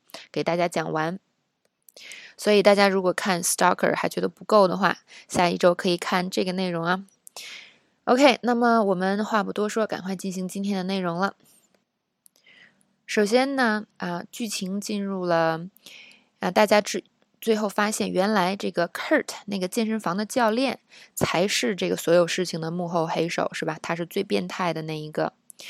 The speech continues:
那么他的原名呢，叫做这个 Butford Posey。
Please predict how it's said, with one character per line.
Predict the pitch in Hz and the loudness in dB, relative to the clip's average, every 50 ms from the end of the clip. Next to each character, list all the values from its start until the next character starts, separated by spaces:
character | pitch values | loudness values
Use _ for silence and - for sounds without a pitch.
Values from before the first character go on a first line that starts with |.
| - - - - - - - _ | -16 -16 -16 -18 -18 -20 -18 _
那 | - 233 | -2 0
么 | 226 226 | 0 0
他 | 214 - 247 277 285 | 0 2 2 4 4
的 | 277 | 4
原 | 240 190 175 175 202 | 4 4 4 2 2
名 | 226 240 202 190 196 | 0 -2 -2 -2 0
呢， | 208 214 208 202 196 | 2 2 2 0 0
叫 | - - 185 175 | 0 0 0 0
做 | 170 - 180 175 170 165 | 0 0 0 0 2 0
这 | 165 - 170 160 | 0 -2 -6 -4
个 | - 165 160 160 170 180 - - - _ _ _ _ _ _ _ _ | -2 -2 0 0 0 -2 -4 -10 -20 _ _ _ _ _ _ _ _
Butford | - 240 - - - - - 185 190 185 180 180 175 - - - _ _ _ _ | 4 4 4 4 2 -4 -2 4 6 6 6 4 2 -2 -10 -14 _ _ _ _
Posey。 | - - - 220 240 269 262 - - - - - | -10 -2 0 2 2 2 0 -4 -8 -10 -12 -14